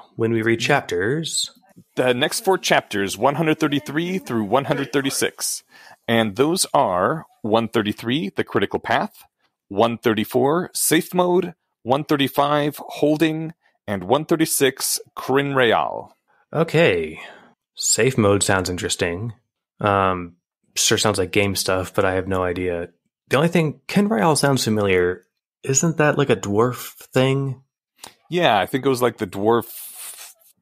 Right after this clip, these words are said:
Speaker 2: lover or dwarf friend or dwarf life partner, something along those lines.
Speaker 1: That's right. I think it was,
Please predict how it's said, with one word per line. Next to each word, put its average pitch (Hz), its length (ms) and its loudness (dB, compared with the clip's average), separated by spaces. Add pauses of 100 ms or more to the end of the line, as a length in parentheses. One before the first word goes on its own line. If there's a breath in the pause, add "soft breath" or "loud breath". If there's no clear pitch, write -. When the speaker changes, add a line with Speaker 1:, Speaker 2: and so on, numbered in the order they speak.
(100)
Speaker 2:
lover 156 600 0
or 185 160 2
dwarf 107 260 0
friend 180 800 -2
or 113 140 0
dwarf 113 640 -2
life 147 260 0
partner, 160 340 -2
something 151 340 -4
along 92 160 0
those 85 180 -4
lines. 82 220 -6
Speaker 1:
That's 151 400 0
right. 85 260 -2
I 110 80 -4
think 127 140 4
it 127 80 -2
was, - 320 -2